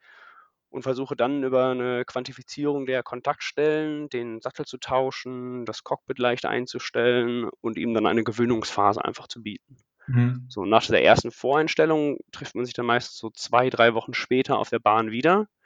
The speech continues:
Speaker 1: ähm, die man dann, äh, verfügbar auf unserer Homepage sehen kann, mm, und bietet 'n, äh, mietet sich so 'n Slot ein.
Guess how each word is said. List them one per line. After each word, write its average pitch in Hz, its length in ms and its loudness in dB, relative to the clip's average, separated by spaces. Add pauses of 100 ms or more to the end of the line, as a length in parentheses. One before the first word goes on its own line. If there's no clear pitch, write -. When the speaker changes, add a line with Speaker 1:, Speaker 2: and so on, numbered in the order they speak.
(520)
Speaker 1:
ähm, 123 580 2 (120)
die 120 60 -6
man 120 180 2
dann, 120 320 2
äh, 117 720 0
verfügbar 127 500 -4
auf 117 140 0
unserer 120 220 -2
Homepage 147 300 2
sehen 147 260 0
kann, 156 480 -2 (680)
mm, 120 240 -2
und 110 160 -4
bietet 123 280 -6
'n, 120 480 -2
äh, 113 320 -2
mietet 123 280 -6
sich - 120 -12
so 110 80 -8
'n 104 60 -10
Slot - 260 0
ein. 202 340 2